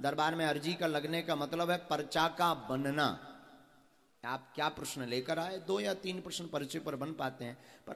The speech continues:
अमुक अमुक mostly प्रश्न जो आपके होते हैं, वो पर्चे पर लिख जाते हैं। और आप जो बोलेंगे, वही पर्चे पर लिखा मिलेगा। आपकी क्षमता नहीं कि काट सकें।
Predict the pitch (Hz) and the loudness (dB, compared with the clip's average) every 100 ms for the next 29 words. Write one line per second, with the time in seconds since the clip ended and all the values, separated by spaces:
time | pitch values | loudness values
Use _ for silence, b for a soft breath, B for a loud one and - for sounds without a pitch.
0 | - 139 180 240 240 175 156 117 120 190 | -2 2 6 6 4 2 0 0 2 4
1 | - 196 196 185 135 131 127 117 113 107 | 2 2 2 2 -2 -4 -6 -4 -2 -4
2 | - 117 101 104 117 113 113 110 117 110 | -4 -4 -4 -4 -4 -2 -2 -4 -4 -4
3 | 101 98 98 135 110 101 101 90 - - | -4 -2 -2 0 0 -2 -8 -10 -12 -20
4 | b b b - 120 - 120 135 151 147 | b b b -6 -4 0 0 2 0 -4
5 | 135 143 127 131 147 156 160 143 127 143 | -2 -2 2 2 2 2 2 2 4 2
6 | 107 131 131 135 131 120 117 113 120 117 | 2 -2 -2 -2 -2 -4 -4 -2 -2 -2
7 | 117 147 175 165 107 117 - 135 131 113 | -2 -4 -4 -6 -6 -8 -6 -8 -6 -6
8 | 117 127 127 139 131 - 123 117 - - | -4 -2 -2 -4 -6 -4 -2 -2 -4 -8
9 | 104 107 87 | -8 -8 -10